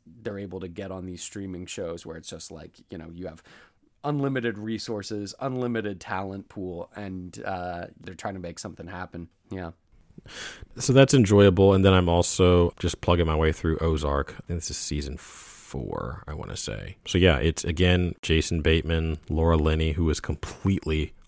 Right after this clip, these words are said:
Speaker 2: off the rails this season.
Speaker 1: <gasps> Nice.
Speaker 2: Yeah,
Speaker 1: Nice.
Speaker 2: she just, like, they just keep taking this character, keep taking this one. And I think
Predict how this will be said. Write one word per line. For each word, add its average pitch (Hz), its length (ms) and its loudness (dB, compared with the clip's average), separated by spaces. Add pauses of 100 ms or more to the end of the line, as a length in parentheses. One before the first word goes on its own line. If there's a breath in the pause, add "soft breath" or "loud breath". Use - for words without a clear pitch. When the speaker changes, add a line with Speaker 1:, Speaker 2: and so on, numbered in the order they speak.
(160)
Speaker 2:
off 85 280 -2
the 78 120 0
rails 73 760 0
this 78 160 -2
season. 73 680 -2
Speaker 1:
<gasps> - 40 -20
Nice. - 600 -12
Speaker 2:
Yeah, 82 320 8
Speaker 1:
Nice. - 100 0
Speaker 2:
she 104 240 4
just, 101 280 4
like, 85 220 4
they 101 120 8
just - 260 4
keep - 300 0
taking 95 520 2
this 80 180 2
character, 76 680 0
keep - 260 0
taking 123 300 4
this 85 140 4
one. 90 140 -2
And 123 140 6
I 131 120 4
think - 280 2